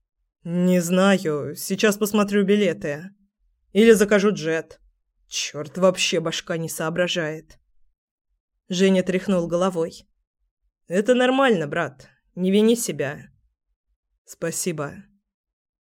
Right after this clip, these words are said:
Что еще тут можно было сказать? Женя откашлялся. Сглотнул непонятно откуда взявшиеся слезы.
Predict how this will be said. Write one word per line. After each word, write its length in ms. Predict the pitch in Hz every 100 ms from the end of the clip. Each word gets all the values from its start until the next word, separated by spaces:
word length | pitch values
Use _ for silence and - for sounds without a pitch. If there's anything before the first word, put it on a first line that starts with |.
| _ _
Что 260 | - -
еще 360 | 277 294 - 311
тут 220 | 160 151
можно 340 | 175 233 208 160
было 200 | 170 170
сказать? 640 | - 175 160 143 - - _ _ _ _ _ _ _ -
Женя 340 | 185 180 175
откашлялся. 880 | 180 - 156 - 160 - 160 170 202 - _ _ _ _ _
Сглотнул 520 | 175 185 240 285 285
непонятно 580 | 208 202 214 233 233 180
откуда 320 | 180 233 185
взявшиеся 560 | 170 180 185 175 156 170
слезы. 600 | - 185 208 185 165